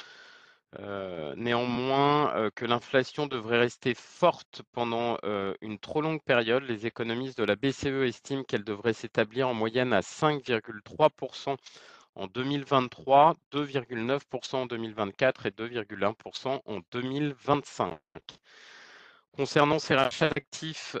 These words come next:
euh, son programme sera réduit à un rythme mesuré de l'ordre de quinze milliards d'euros par mois en moyenne jusqu'à, euh, fin,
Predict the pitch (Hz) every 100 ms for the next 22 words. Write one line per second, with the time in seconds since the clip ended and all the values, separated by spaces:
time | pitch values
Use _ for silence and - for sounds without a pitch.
0 | - 113 107 101 - 107 - 156 143 131
1 | 143 143 131 123 113 117 113 120 131 117
2 | 107 107 131 - 120 107 113 120 123 123
3 | 110 117 120 98 - - 147 139 131 120
4 | 123 123 123 107 127 - 110 110 120 120
5 | 110 104 110 131 131 101 - 107 101 -
6 | - - - - 90 - - 139 143